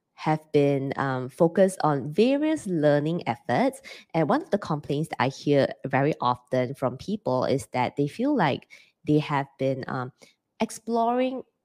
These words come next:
different options of learning, but not exactly getting real results. So one of the questions I get asked often is, um, "Mei Ping, so what is the problem? How come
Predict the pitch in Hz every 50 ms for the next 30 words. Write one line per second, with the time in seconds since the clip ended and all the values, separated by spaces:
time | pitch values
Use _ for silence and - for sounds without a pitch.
0 | - 151 151 - 156 156 - 147 147 151 - - - - - - - - - 64
1 | - - 165 - - - _ _ - - 82 - - - - 73 - - - -
2 | - 165 _ _ _ _ _ _ - 139 135 117 92 - - - _ _ _ _
3 | _ - 190 214 262 254 196 160 - - 139 135 - - 160 151 143 - 131 120
4 | - 135 135 127 139 123 117 120 - - - - - - 208 - - - - 170
5 | 180 208 240 220 - 185 180 - 151 139 - 143 135 - - 131 127 127 - 135
6 | 120 - - - 127 131 - - - 120 127 - - - 117 123 123 113 - 120
7 | 127 127 131 131 - - - 165 151 143 151 147 147 147 147 156 160 165 - 233
8 | 226 226 233 240 226 - 202 180 170 156 156 151 165 160 147 165 180 196 214 214
9 | - 202 202 - 202 165 151 156 160 160 160 160 160 180 180 196 196 202 - -
10 | 170 165 165 175